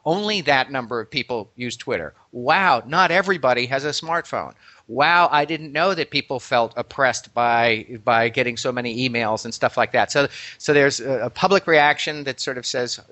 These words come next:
"This is, this is a revolution that is interesting to watch because I didn't know about it." There's another thing where we're, we're sort of a reality check against people who get overly enthusiastic about the role of technology in people's lives. Plus,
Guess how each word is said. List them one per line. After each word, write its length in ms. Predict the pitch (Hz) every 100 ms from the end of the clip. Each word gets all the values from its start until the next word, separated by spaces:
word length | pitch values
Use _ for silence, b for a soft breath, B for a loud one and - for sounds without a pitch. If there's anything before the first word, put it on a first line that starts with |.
| 123
"This 260 | 120 123 -
is, 140 | 131
this 180 | 120 135
is 120 | 135
a 40 | 127
revolution 640 | 127 139 143 147 - 135
that 160 | 123 104
is 240 | 120 110
interesting 420 | 120 139 135 139 127
to 80 | 123
watch 280 | 131 131 -
because 240 | 127 123
I 80 | 117
didn't 200 | 135 131
know 260 | 127 143 135
about 320 | 110 98 107
it." 120 | 127 B B B
There's 160 | 131 135
another 300 | 135 190 175
thing 340 | 143 139 135
where 140 | 131 123
we're, 180 | 120 117
we're 160 | 123 127
sort 220 | - 131
of 120 | 117 -
a 140 | 117
reality 580 | 117 123 123 151 160 131
check 340 | - 131 123
against 480 | 123 117 120 120 -
people 220 | 139 131
who 160 | 123 131
get 220 | 123 123
overly 400 | 139 147 160 147
enthusiastic 880 | 120 123 127 117 117 127 143 135 -
about 340 | 107 107 107
the 60 | 110
role 240 | 110 110
of 80 | 110
technology 560 | 120 110 110 107 110 113
in 40 |
people's 400 | - 120 117 107
lives. 320 | 113 107 107 B B B -
Plus, 320 | 196 226 -